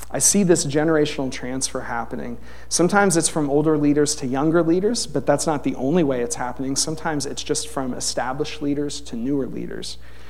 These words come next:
that God is bringing, even if those newer leaders are older than us. But I just see this transfer happening,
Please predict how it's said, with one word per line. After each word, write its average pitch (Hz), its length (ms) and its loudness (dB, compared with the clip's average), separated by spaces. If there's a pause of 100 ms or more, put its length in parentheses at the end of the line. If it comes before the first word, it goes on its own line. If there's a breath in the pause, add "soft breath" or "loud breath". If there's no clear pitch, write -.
(180 loud breath)
that 120 100 2
God 123 280 4
is 117 200 -2
bringing, 147 600 -2
even 131 280 -2
if - 180 -8
those 127 320 -4
newer 127 220 0
leaders 120 340 -4
are 120 60 -4
older 131 320 0
than 143 140 -4
us. 147 280 -6 (460 loud breath)
But 147 100 8
I 139 120 6
just 156 480 6
see 156 280 4
this 131 220 -2
transfer - 800 -4 (160)
happening, - 560 -6